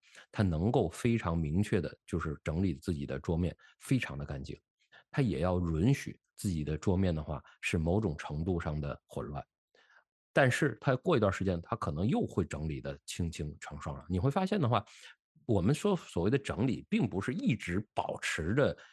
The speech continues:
绝对的干净、绝对的整齐，而是在这种乱和干净或者整齐的之间的来回摇摆，去不停地去，去，去，去，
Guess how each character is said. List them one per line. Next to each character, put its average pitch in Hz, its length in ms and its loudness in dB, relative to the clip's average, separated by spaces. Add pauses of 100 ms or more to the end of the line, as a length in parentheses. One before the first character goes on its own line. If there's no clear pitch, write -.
(240)
绝 80 180 -4
对 170 140 6
的 107 100 4
干 90 260 2
净、 85 160 2
绝 76 200 -8
对 127 120 4
的 113 120 2
整 - 200 -6
齐， - 240 -12 (360)
而 87 180 0
是 139 340 4 (300)
在 151 240 2
这 139 100 -2
种 95 240 -2 (140)
乱 185 420 2 (360)
和 95 420 0 (180)
干 151 280 2
净 117 240 0
或 113 140 -2
者 110 80 2
整 78 260 -4
齐 87 320 -2
的 113 140 2
之 120 240 -2
间 120 200 2
的 113 100 0
来 90 160 2
回 120 300 4
摇 90 260 2
摆， - 200 -4 (460)
去 - 100 -4
不 156 220 -2
停 101 260 -2
地 131 120 0
去， 107 340 -2 (1300)
去， 107 360 -2 (120)
去， 101 260 -2
去， 98 340 -4